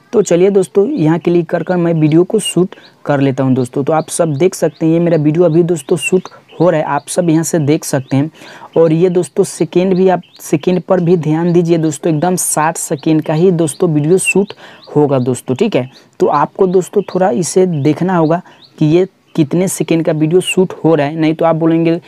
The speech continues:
कि आप साठ सेकेंड या तीस सेकेंड का वीडियो हम बना सकते हैं, but ये साठ सेकेंड का वीडियो आपका ही शूट नहीं हुआ है तो मेरा कैसे बनेगा। तो ऐसा बात नहीं है, आपको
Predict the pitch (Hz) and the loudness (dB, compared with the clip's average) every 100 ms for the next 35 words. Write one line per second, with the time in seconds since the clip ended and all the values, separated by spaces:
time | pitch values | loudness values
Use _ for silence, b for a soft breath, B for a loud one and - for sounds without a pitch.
0 | B - 160 156 160 160 - 151 160 156 | B -2 -2 -2 -4 -4 -4 -2 0 0
1 | 139 165 156 156 156 156 147 151 160 156 | 0 -2 -4 -2 0 0 0 0 0 0
2 | 151 156 156 147 131 135 135 B B B | 0 0 -2 -4 -2 -4 -6 B B B
3 | - 151 147 165 - 156 151 156 160 160 | -2 -2 0 -2 -2 -4 -2 -2 0 0
4 | 147 147 156 175 151 147 - 170 156 175 | 2 2 2 0 0 -2 0 -2 -2 -4
5 | 160 156 165 160 139 135 147 147 170 - | -2 2 2 2 0 -2 -2 0 0 -2
6 | 143 135 147 135 120 117 B B B 165 | -2 0 0 0 0 -4 B B B -2
7 | 156 180 165 156 160 160 160 147 - 175 | 0 0 0 0 2 2 0 -2 0 0
8 | 196 | 0